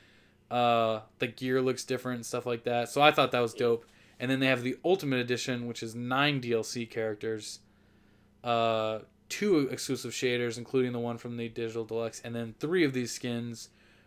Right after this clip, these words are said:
Speaker 1: one turning Green Lantern into John Stewart, which is the Black Green
Speaker 2: Oh,
Speaker 1: Lantern.
Speaker 2: that's what I want. Yeah, John Stewart's my guy.
Speaker 1: Yeah, he's his da-, he's, he's the shit. And then, uh,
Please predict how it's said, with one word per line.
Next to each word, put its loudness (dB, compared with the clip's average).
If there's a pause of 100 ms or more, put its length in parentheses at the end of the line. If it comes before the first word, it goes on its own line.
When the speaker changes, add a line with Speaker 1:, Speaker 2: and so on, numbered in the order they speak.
(120)
Speaker 1:
one 0
turning -4
Green -4
Lantern -2
into -10
John -2
Stewart, -2
which -12
is -10
the -8
Black -2
Green -4
Speaker 2:
Oh, 2
Speaker 1:
Lantern. 0 (140)
Speaker 2:
that's -10
what -2
I 0
want. -4 (140)
Yeah, 0
John -4
Stewart's 0
my -10
guy. -2
Speaker 1:
Yeah, -2
he's -6
his -12
da-, -8 (140)
he's, -10
he's -12
the -14
shit. -8 (120)
And -10
then, -6
uh, -2